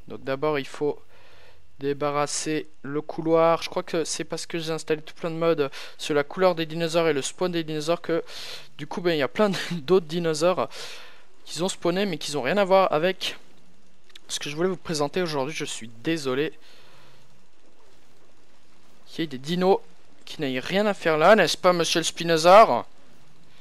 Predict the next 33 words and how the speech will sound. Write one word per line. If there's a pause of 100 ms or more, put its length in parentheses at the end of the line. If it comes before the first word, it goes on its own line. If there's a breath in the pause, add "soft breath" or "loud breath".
(800 soft breath)
Dégage,
sale
bouse. (640)
Voilà. (840 loud breath)
Et
le
tyrannosaure
là-haut,
mais, (100)
euh,
celui-là,
on
s'en
fout
un
peu. (1600 loud breath)
Alors,
on
va
d'abord
coller
au
cul
le
tyrannosaure
ici
pour
voir
de
quel
niveau
il
est.